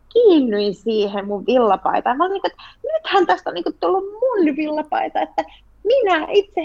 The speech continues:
henkilökohtaisesti laitoin tähän tällaisen paikan, ja nyt tästä vasta tulikin, niinku, että mä oon niin kiintynyt siihen nyt, ja se on mun, mulle, sit tuli mulle niin rakas.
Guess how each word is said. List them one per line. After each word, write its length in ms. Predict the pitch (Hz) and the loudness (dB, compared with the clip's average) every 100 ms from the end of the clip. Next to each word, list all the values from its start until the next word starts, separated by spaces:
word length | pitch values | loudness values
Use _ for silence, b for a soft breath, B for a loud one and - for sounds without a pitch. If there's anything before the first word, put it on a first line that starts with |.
| 320 | -4
henkilökohtaisesti 960 | 392 359 359 - 302 277 285 294 294 294 | -6 -2 -2 0 -2 -4 -4 -6 -4 -2
laitoin 500 | 302 330 339 294 262 | 0 0 0 -4 -2
tähän 260 | 269 254 247 | -4 -4 -2
tällaisen 440 | 254 254 247 240 - | 0 0 -2 -4 -6
paikan, 520 | 294 349 320 254 247 | -4 -4 -2 -4 -4
ja 80 | 247 | -8
nyt 180 | 330 - - | -10 -8 -6
tästä 240 | - 254 | -4 0
vasta 260 | 233 233 220 | -2 -2 -2
tulikin, 440 | 262 254 240 214 | 0 2 0 -4
niinku, 220 | 208 208 208 | -6 -2 -2
että 140 | 254 | 0
mä 60 | 320 | 0
oon 160 | 311 | 0
niin 260 | 311 294 226 | -4 -8 -6
kiintynyt 520 | 302 269 226 190 185 | -2 -2 -2 -4 -4
siihen 380 | - 185 185 180 | -6 -6 -4 -6
nyt, 140 | 190 - | -8 -6
ja 80 | 190 | -6
se 80 | 196 | -2
on 120 | 196 | -4
mun, 220 | 202 202 - b b _ _ | -4 -6 -8 b b _ _
mulle, 260 | - 240 240 - - | 0 4 4 2 -2
sit 200 | 320 311 | -2 2
tuli 160 | 311 277 | 2 2
mulle 220 | 247 214 | 2 2
niin 300 | 202 208 202 | 0 -4 -4
rakas. 580 | 208 208 - 175 208 | -2 -2 2 2 2